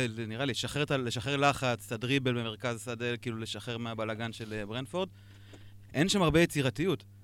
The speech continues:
ואז בועטים קדימה ללוקאקו שמנסה להוריד לוורנר, או וורנר שמנסה לרוץ ולהוציא ללוקאקו. זה מאוד מאכזב לראות את זה.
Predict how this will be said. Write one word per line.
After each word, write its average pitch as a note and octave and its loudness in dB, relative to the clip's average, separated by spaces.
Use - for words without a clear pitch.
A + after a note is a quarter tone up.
ואז C3+ -2
בועטים D#3+ 2
קדימה D#3 4
ללוקאקו C#3 4
שמנסה B2+ -2
להוריד B2+ 0
לוורנר, F3 2
או B2 2
וורנר B2+ 0
שמנסה A#2 -2
לרוץ A#2 -2
ולהוציא A2+ -4
ללוקאקו. C#3 -2
זה G2 -8
מאוד C3+ 2
מאכזב E3+ 4
לראות E3 2
את D3+ -2
זה. G2 -4